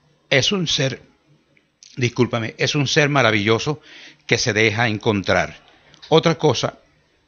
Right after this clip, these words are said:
yo no puedo definir a, a, a Dios. La pregunta nos, nos induce a tener una definición de Dios. Yo no puedo definir a Dios. Ningún diccionario en, o enciclopedia en el mundo define a Dios,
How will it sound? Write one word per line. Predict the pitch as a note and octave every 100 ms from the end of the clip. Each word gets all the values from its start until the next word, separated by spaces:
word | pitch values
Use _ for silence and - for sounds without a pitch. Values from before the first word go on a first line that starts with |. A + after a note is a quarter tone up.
| _ _ _ -
yo | A2+ C#3+
no | F3
puedo | F3 E3
definir | C3+ B2 A#2+ C3
a, | A#2+ G#2 -
a, | G2 - G2+
a | F#2
Dios. | A#2 D#2+ - - - _ _ _ _ _ _ _ _
La | - G2
pregunta | F#2 F2 G2+ G#2 B2+ G2+ E2+ -
nos, | A2 F#2+ - -
nos | G#2 -
induce | F#2+ E2+ F3 - G#2+ B2 - _ _ _ -
a | - F2
tener | F#2+ F2+ A2
una | A#2+
definición | G2 G2+ E2+ - B2
de | G2
Dios. | F2 F2 - _ - - -
Yo | C3+
no | D#3
puedo | A2+ B2 A2
definir | F#2 G#2+ G#2+
a | G2+
Dios. | A2+ A2+ - - _ _ _ -
Ningún | B2 A2+ A#2 E3+
diccionario | D#3 D3+ - A2 A#2 A#2+ F#2+ E2
en, | G#2+ G#2 -
o | G#2+ G2
enciclopedia | F2+ G2+ - G2+ - A#2
en | G#2+
el | F#2+
mundo | F#2+ B2 G#2 F2+
define | F#2 G#2+ G#2
a | F#2
Dios, | G#2+ A2